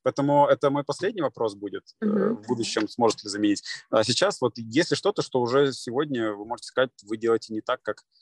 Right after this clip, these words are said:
Speaker 1: делали там десять лет назад благодаря технологиям?
Speaker 2: А, ну, что
Speaker 1: Лайфхаки.
Speaker 2: касается, э, к-, персонального стайлинга, ну, во-первых, э, очень многие,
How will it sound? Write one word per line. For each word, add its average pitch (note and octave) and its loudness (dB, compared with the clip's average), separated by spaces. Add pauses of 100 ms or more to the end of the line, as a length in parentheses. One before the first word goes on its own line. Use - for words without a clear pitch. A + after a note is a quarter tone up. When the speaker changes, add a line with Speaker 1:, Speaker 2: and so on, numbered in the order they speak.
(200)
Speaker 1:
делали A2+ 0
там G2 -12
десять B2 0
лет A2+ -2
назад B2 -2
благодаря G#2+ -2
технологиям? F#2+ -10 (840)
Speaker 2:
А, G#3 6 (280)
ну, B3+ 2
что C4+ 4
Speaker 1:
Лайфхаки. - 0
Speaker 2:
касается, - 4 (600)
э, F3+ -8
к-, - -16
персонального C4 4
стайлинга, F#3+ 0
ну, G3 -2
во-первых, C4+ -4
э, G3+ -2
очень A3+ -8
многие, G3+ -2